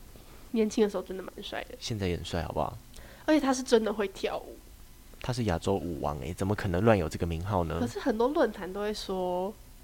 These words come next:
Speaker 1: 为什么要说他是亚洲舞王啊？他根本就没有很厉害，好不好？我就想说，他其实真的蛮厉害的。
Speaker 2: 他很厉害啊，
Speaker 1: 他是真的厉害。
Speaker 2: 但可能亚洲稍微浮夸了一点。
Speaker 1: 对啊，但是那个年代，台湾的艺人就真的蛮红的啊。
Speaker 2: 对啊，
Speaker 1: 所以
Speaker 2: 是真的。
Speaker 1: 台湾等于亚洲，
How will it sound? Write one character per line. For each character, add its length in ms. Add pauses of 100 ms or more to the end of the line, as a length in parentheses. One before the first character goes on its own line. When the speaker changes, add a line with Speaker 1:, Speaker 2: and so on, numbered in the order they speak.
(640)
Speaker 1:
为 100
什 100
么 80
要 40
说 140
他 80
是 100
亚 160
洲 140
舞 160 (100)
王 260
啊？ 200
他 120
根 120
本 80
就 60
没 100
有 60
很 160
厉 140
害， 160
好 80
不 100
好？ 140
我 120
就 80
想 240
说， 360 (120)
他 120
其 160
实 100
真 160
的 80
蛮 180
厉 140
害 220
的。 120 (140)
Speaker 2:
他 80
很 140
厉 120
害 200
啊， 260
Speaker 1:
他 80
是 140
真 180
的 60
厉 140
害。 80
Speaker 2:
但 40
可 120
能 120
亚 160
洲 300
稍 140
微 140 (100)
浮 200
夸 220
了 100
一 80
点。 180
Speaker 1:
对 80
啊， 160 (120)
但 120
是 200
那 80
个 100
年 260
代， 400 (160)
台 140
湾 180
的 60
艺 140
人 120
就 120
真 120
的 80
蛮 200
红 180 (100)
的 60
啊。 160 (540)
Speaker 2:
对 160
啊， 60
Speaker 1:
所 120
以 80
Speaker 2:
是 140
真 20
的。 60
Speaker 1:
台 120
湾 300
等 160
于 240
亚 140
洲， 240